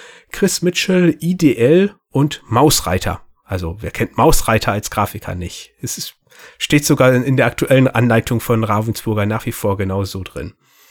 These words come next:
Ähm, was ich halt, äh,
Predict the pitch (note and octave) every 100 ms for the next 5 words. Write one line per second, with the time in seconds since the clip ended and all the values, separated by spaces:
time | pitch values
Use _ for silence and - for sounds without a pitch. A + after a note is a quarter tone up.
0 | - - - - - - G2+ F#2+ - _
1 | _ _ _ _ _ _ - A2 B2+ E3+
2 | - C3+ - D3 A#2+ A#2